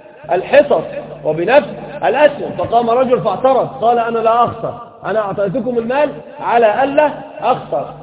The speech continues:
فالإجابة عليه بالفقه يقال له: اتق الله، لابد أن تخسر بحصتك وبسهمك، فإن الغنم بالغرم والخراج بالضمان، كما ربحت على سهمك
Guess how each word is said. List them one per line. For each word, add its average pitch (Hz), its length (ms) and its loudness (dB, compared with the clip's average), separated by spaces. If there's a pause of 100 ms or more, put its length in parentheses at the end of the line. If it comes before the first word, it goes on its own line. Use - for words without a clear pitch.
فالإجابة 180 540 2
عليه 240 320 4
بالفقه - 460 2
يقال 240 340 2
له: 294 300 6 (260)
اتق 214 380 -2
الله، 226 240 0
لابد 240 300 2
أن 196 200 2
تخسر 170 360 0
بحصتك 247 760 -2 (260)
وبسهمك، 185 720 2 (280)
فإن 233 340 2
الغنم 269 540 6 (580)
بالغرم 539 520 6 (240)
والخراج 208 680 4 (480)
بالضمان، 220 720 4
كما 285 340 8
ربحت 226 420 6 (180)
على 190 340 2
سهمك 208 520 2